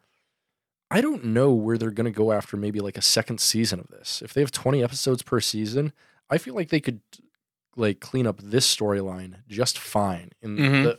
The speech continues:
Speaker 1: remaining eight episodes.
Speaker 2: Oh, yeah.
Speaker 1: I, I almost don't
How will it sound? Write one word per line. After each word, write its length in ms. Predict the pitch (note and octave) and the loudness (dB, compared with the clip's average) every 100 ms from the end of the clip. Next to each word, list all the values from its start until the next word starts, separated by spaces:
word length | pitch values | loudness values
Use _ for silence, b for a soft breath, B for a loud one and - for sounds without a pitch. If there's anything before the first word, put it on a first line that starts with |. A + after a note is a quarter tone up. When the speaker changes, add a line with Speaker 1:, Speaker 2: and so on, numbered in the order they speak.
| - | -2
Speaker 1:
remaining 440 | A2 A2+ A#2 G#2+ | 0 2 2 0
eight 160 | A2 G2+ | -2 -2
episodes. 640 | F#2+ G2 - - - - - B2 | -4 -6 -8 -10 -12 -12 -4 4
Speaker 2:
Oh, 120 | C3+ | 4
yeah. 200 | A2 F#2+ - _ | 4 0 -10 _
Speaker 1:
I, 180 | A2+ A#2 - | 2 2 2
I 180 | A2+ A#2 | 2 4
almost 480 | B2+ F3+ F3+ A#2+ G#2+ | 4 4 4 2 0
don't 440 | A#2+ A2+ A2+ A#2+ | 0 0 -4 -10